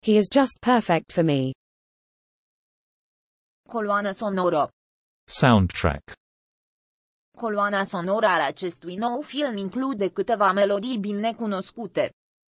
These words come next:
Speaker 1: The soundtrack of the new film includes some well-known songs.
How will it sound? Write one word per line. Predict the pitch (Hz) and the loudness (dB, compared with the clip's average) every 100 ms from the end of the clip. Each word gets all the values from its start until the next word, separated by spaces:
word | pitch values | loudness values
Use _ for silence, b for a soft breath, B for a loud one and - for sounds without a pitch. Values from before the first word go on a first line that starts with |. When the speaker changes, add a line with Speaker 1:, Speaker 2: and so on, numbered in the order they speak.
| _ | _
Speaker 1:
The | - | 0
soundtrack | 311 - 370 349 - 240 - | 0 2 2 2 4 0 2
of | 190 | 0
the | 185 | 2
new | 190 202 185 | 4 4 4
film | 214 190 151 | 4 4 4
includes | 160 175 202 175 165 - | 4 2 2 2 2 2
some | 208 | 4
well-known | 214 233 220 180 170 | 4 6 6 4 4
songs. | 165 - 170 139 135 | 2 2 2 2 0